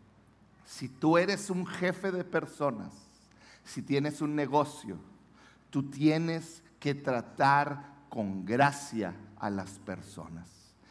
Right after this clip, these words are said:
Tienes que tratarlos, tienes que hacerlos sentir bien.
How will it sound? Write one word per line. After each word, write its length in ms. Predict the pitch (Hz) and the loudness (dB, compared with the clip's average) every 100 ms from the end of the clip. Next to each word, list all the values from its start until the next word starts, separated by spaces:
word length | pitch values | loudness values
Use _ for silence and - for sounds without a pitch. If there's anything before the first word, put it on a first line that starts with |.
| - - - - | -20 -20 -18 4
Tienes 480 | 170 175 180 - | 6 6 2 -2
que 220 | - 190 190 | 2 2 2
tratarlos, 1200 | - 170 139 - - 170 165 160 151 120 104 - | 4 6 6 2 4 8 8 6 0 0 0 2
tienes 400 | 202 202 208 208 | 8 10 8 4
que 140 | 220 | 6
hacerlos 540 | 202 202 202 190 196 190 | 6 8 6 8 6 6
sentir 840 | 175 139 139 143 143 202 202 147 107 90 - - | 0 0 0 0 4 6 6 4 2 -8 -14 -14
bien. 1000 | 123 117 165 175 202 214 208 170 123 - | -10 -4 2 8 10 10 8 4 0 -2